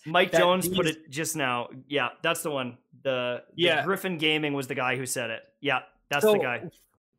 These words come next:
Speaker 2: from what I've seen right now, it's just, it's people who are very, very upset that they can't get consoles. And we've just went over, it is extremely frustrating, and the bots are snatching up every console, and they, they can't get one.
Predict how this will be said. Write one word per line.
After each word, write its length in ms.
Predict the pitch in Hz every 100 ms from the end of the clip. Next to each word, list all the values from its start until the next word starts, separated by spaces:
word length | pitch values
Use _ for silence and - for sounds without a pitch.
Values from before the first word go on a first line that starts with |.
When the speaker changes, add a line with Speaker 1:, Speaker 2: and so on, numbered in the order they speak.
| -
Speaker 2:
from 240 | - 202
what 180 | 196 196
I've 220 | 202 262
seen 280 | - 226 226
right 140 | 233
now, 180 | 233 233
it's 160 | 160 -
just, 220 | - - _ -
it's 200 | 165 -
people 360 | - 208 240
who 100 | 220
are 120 | 190 127
very, 500 | 120 120 160 196 202
very 300 | 175 175 156
upset 480 | 139 - 185 156 147
that 120 | 139 117
they 220 | 151 185
can't 340 | 202 - 185 180
get 160 | 156
consoles. 580 | - 175 185 - 135 127 -
And 280 | 220 226 196 - - _ _
we've 220 | 151 175
just 160 | 160 202
went 120 | 240
over, 200 | 254 208
it 120 | 202 196
is 100 | 156
extremely 480 | - - 220 220 208
frustrating, 720 | - 196 - 147 127 123 - - _
and 280 | 175 170 160
the 60 | 143
bots 400 | - 175 202 190
are 60 |
snatching 540 | 143 - 175 175 202 226
up 80 | 214
every 220 | 208 202
console, 380 | 175 170 170 151
and 120 | 139
they, 160 | 165
they 200 | 160 175
can't 400 | 180 - 202 247
get 180 | 208 226
one. 220 | 175 160